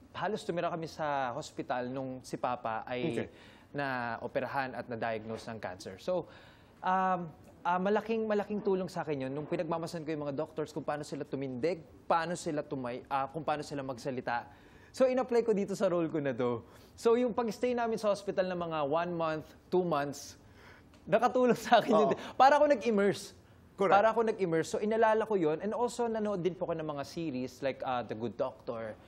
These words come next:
Speaker 1: Para kahit papaano makuha ko yung mga mannerisms sa mga doctors.
Speaker 2: Ang hirap nun, no? Because you're conscious physically of how you're supposed to attack it. Tapos may mga linya ka pa.
Speaker 1: Yes, Tito.
Speaker 2: Di ba? So, anong forma dito ni Doctor Lyndon? Yung parang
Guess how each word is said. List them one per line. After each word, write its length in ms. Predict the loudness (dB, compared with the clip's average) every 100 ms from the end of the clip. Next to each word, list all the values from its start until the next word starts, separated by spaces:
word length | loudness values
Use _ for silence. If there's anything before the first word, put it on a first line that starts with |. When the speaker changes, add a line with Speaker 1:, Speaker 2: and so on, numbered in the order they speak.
| -20 -20 -4
Speaker 1:
Para 320 | 0 2 0
kahit 160 | 0 0
papaano 480 | -2 -2 -4 -2 -4 -4 -6 -8
makuha 320 | -6 -2 -2 -2
ko 80 |
yung 160 | -4 -4
mga 80 | -6
mannerisms 640 | -6 -4 -6 -6 -8 -10
sa 80 | -10
mga 320 | -10 -10 -12
doctors. 320 | -14 -16 -6
Speaker 2:
Ang 160 | -2 2
hirap 240 | 2 2
nun, 160 | 2 0
no? 160 | 2 0
Because 400 | 0 2 2 2
you're 160 | 0
conscious 480 | 2 0 0 -4 -8
physically 640 | 0 2 4 2 0 2
of 80 | 2
how 160 | 4 2
you're 160 | 2
supposed 400 | 0 -2 -2 -2
to 40 | -4
attack 320 | -2 -4 -4
it. 80 | -4
Tapos 240 | -4 -4 -2
may 80 |
mga 160 | -2 -2
linya 300 | -2 -2 -4
ka 80 | -4
pa. 240 | -4 -4 -6
Speaker 1:
Yes, 400 | -6 -4 -4 -6
Tito. 560 | -8 -6 -4 -2 -2 0
Speaker 2:
Di 80 | 2
ba? 160 | 4
So, 160 | 4 6
anong 240 | 4 4
forma 240 | 4 4 2
dito 240 | 0 -2
ni 240 | -2 -4
Doctor 400 | -2 0 0 0
Lyndon? 480 | 0 0 -2 -4 -2
Yung 160 | -2 2
parang 480 | 2 4 2 0